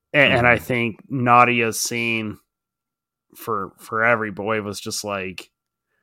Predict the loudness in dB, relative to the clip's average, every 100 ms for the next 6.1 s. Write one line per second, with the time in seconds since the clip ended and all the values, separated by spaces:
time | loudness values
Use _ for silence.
0 | _ -20 0 2 2 0 -10 -6 2 4
1 | 4 0 _ _ _ -10 -8 -4 -4 -4
2 | -4 -6 -8 -6 -6 -6 -6 -8 -10 -18
3 | _ _ _ _ _ _ _ _ 0 2
4 | 4 8 8 8 0 4 4 4 -4 _
5 | -20 -20 _ 4 6 6 6 8 8 6
6 | 0